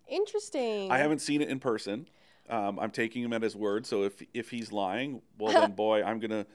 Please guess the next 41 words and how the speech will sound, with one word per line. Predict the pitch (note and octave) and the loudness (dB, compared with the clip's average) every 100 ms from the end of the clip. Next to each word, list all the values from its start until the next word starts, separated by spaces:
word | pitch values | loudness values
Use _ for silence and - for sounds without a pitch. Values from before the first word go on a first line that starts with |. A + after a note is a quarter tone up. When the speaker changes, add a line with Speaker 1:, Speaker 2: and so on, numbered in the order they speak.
| - | -12
Speaker 1:
Well, | - F#4 F#4 | 2 6 6
I | E4+ | 4
mean, | E4+ E4+ | 4 4
they | E4+ | 4
also | D#4+ - F#4+ | 2 0 0
opened | C#4 D4 D4+ | 0 0 0
up | C4 C4 | 0 4
a | A#3+ | 2
physical | A3 C4 B3+ D4 C#4 | 4 0 0 -2 -2
showroom | C4+ B3 A3 A#3 A3 A3 | -2 2 2 4 4 4
in | G#3+ A3 G#3+ | 0 0 2
the | G3+ | 0
Yorkville | G3 G3+ G3+ A#3+ B3+ C4 C4+ C#4 | 2 2 2 0 2 6 6 4
neighborhood | C4+ C4+ C#4 C#4+ C4+ | 2 0 0 2 2
of | C4+ | 0
Toronto, | - C#4 B3 C4 E4+ E4 | -2 0 2 2 0 2
which | B3+ A#3+ | 0 -2
is, | A3 | 4
like, | A3 G#3+ | 4 6
one | A3 A3+ | 4 4
of | |
Speaker 2:
And | A3 | 4
Speaker 1:
the | |
Speaker 2:
I | E3+ | 4
thought | A3+ - | 6 4
they | |
Speaker 1:
fanciest | A#3+ C#4 G3+ | 6 6 6
Speaker 2:
opened | F3 | 2
one | D#3+ | 2
at | C#3 | 2
Speaker 1:
neighborhoods. | A3+ A#2+ E4 | 2 2 2
Speaker 2:
Yorkdale | F#3+ A#2 | 0 0
Mall. | - F#2 G2 D#3+ G3 _ _ - | 0 -2 -2 -4 -8 _ _ -2
Speaker 1:
It | G4+ | 2
could | B4 C5+ | 6 8
have | F4+ | 8
been, | D4+ | 6
yeah. | E4+ F4 C#4 | 6 6 6
So, | - D#4+ | 4 4
Speaker 2:
Yeah. | |
Speaker 1:
like, | D4+ D4+ | 6 4